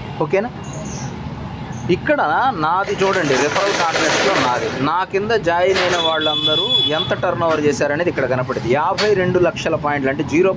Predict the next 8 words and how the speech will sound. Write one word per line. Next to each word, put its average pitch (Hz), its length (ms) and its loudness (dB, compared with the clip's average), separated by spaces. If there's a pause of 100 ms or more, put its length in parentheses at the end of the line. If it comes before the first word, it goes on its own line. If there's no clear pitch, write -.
పాయింట్ 185 260 0
జీరో 170 320 4
ఫైవ్ 165 360 0
టూ 170 120 4
అంటే 165 340 2 (800)
యాభై 165 400 2
రెండు 160 300 0
లక్షల, 139 520 0